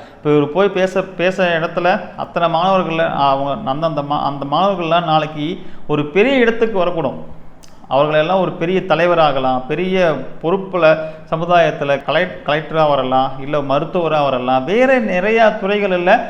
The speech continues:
அவங்க வந்து ஒரு பெரிய மனிதரா வரக்கூடிய ஒரு ஆளுமைவாதியா, ஏன் அங்க கூட ஒரு, ஒரு, ஒரு சி எம் கூட இருக்கலாம், ஒரு பிரதமர் இருக்கலாம்,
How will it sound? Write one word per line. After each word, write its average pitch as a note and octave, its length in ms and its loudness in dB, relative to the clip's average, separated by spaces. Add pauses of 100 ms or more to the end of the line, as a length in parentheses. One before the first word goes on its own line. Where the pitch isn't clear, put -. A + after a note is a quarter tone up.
(240)
அவங்க E3+ 360 2
வந்து E3 440 -2 (120)
ஒரு C#3+ 200 -6
பெரிய F#3 580 0
மனிதரா E3 520 2
வரக்கூடிய C#3+ 540 -2
ஒரு D3 120 0
ஆளுமைவாதியா, D3+ 1000 0
ஏன் D#3+ 120 -2
அங்க E3+ 340 2
கூட G3 420 4 (180)
ஒரு, C#3 300 -2 (100)
ஒரு, C3 680 2
ஒரு C3+ 200 0
சி F#3+ 180 -2
எம் G3 180 -2
கூட F3 120 2
இருக்கலாம், D3 320 0
ஒரு C3+ 100 0
பிரதமர் D3+ 360 -4
இருக்கலாம், C3 420 -2